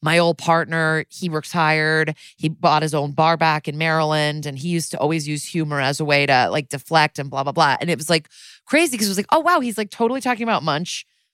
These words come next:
I think actually Kevin Kane even says Munch's name at one point. And then, and then he passed away, like, two days later. It was, like, really, really wild that they sort of gave him, like, one last mention on the series and then he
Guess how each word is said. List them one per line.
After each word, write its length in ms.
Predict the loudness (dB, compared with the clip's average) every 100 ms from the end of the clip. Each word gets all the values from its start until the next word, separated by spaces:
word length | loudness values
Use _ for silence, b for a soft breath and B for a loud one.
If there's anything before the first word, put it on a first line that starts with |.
| _ -2
I 60 | 0
think 180 | 2 2
actually 340 | 0 0 -2
Kevin 260 | 0 -2 -2
Kane 200 | -2 -2
even 180 | -2 -4
says 280 | 0 0 2
Munch's 340 | -2 -4 -4
name 180 | -4 -4
at 100 | -6
one 160 | -6 -4
point. 340 | -4 -6 -8 B B B 0
And 180 | 2 4
then, 500 | 4 4 2 0 -2 -4 _ _
and 160 | -6 -2
then 80 | 0
he 80 | 0
passed 300 | -4 -6 -6
away, 200 | -4 0
like, 220 | 0 -2 _
two 200 | -6 -2
days 240 | 0 0 0
later. 300 | 2 2 2
It 60 |
was, 140 | 0 -2
like, 140 | -4
really, 320 | -2 0 2
really 260 | 0 0 0
wild 420 | 0 2 2 0
that 100 | -2
they 100 | -2
sort 260 | -2 -2 -2
of 260 | -2 -8 0
gave 160 | 2
him, 160 | 2 2
like, 180 | 0 0
one 200 | 0 2
last 240 | 0 -2
mention 400 | 0 0 0 0
on 120 | 0
the 80 | -2
series 540 | -2 0 0 -2 -6 -6
and 120 | -8
then 140 | -8
he 320 | -10 -12 -12